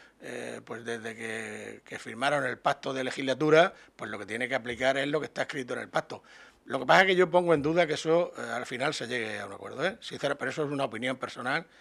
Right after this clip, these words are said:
no la de mi grupo. Esa es la mía. La, eh, creo que Ciudadanos al final, eh, va, va a recular de su posición.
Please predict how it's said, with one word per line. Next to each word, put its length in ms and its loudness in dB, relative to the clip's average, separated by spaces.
no 100 -2
la 100 6
de 80 2
mi 120 -4
grupo. 260 -10
Esa 140 -8
es 40 -4
la 100 -2
mía. 300 0
La, 280 -8
eh, 240 -16
creo 240 8
que 80 2
Ciudadanos 420 4
al 140 -2
final, 440 -2
eh, 280 -12
va, 540 -2
va 120 4
a 20 6
recular 460 2
de 80 -6
su 120 -10
posición. 360 -2